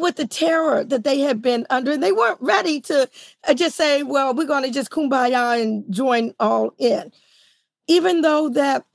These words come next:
whole forty acres and a mule made it into the Freedmen's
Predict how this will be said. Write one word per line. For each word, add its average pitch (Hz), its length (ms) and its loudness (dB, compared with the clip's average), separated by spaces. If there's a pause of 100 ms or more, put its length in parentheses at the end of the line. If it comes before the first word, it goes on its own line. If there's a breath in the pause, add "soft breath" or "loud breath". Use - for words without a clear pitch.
(160)
whole 294 200 2
forty 277 320 0
acres 247 320 -2
and 240 80 0
a 240 40 0
mule 240 340 2
made 233 280 2
it 247 120 0
into 247 240 -2
the 214 80 2
Freedmen's 240 640 -2